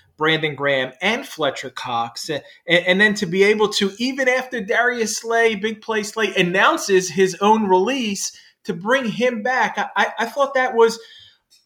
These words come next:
tremendous by Howie Roseman. Now, you're gonna lose some guys, and, and they, they lose a bunch of players that contributed, but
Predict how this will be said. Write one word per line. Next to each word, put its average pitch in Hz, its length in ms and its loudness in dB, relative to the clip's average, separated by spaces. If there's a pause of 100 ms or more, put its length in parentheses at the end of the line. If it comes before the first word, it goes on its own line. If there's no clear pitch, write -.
(480)
tremendous 214 720 0
by 135 320 -2
Howie 143 440 0
Roseman. 131 460 -4
Now, 175 140 2
you're 185 220 0
gonna 262 240 4
lose 180 340 0
some 147 160 -6
guys, 131 400 -2
and, 151 220 -8
and 165 160 -2
they, 175 260 -2 (100)
they 160 120 0
lose 180 420 0
a 156 80 -2
bunch 170 360 0
of 170 200 0 (380)
players 165 540 2
that 151 200 -2
contributed, 165 800 -2 (380)
but 202 340 -2